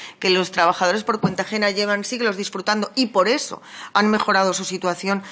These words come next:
Nosotros también lo queremos y los necesitamos. Les rogamos, por favor, por supuesto también,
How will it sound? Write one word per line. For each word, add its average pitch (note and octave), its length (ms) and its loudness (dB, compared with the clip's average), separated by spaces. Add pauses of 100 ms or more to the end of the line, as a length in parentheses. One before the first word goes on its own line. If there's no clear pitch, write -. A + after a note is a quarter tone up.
(140)
Nosotros G3+ 400 2
también A3 380 4
lo A3 140 2
queremos A3 580 2 (120)
y G3 100 -2
los F3+ 180 0
necesitamos. D#3+ 880 -4 (380)
Les F#3+ 180 4
rogamos, A3 400 6
por A3+ 160 -4
favor, G#3 360 0
por F3 120 -2
supuesto F3 400 -6
también, G3+ 480 0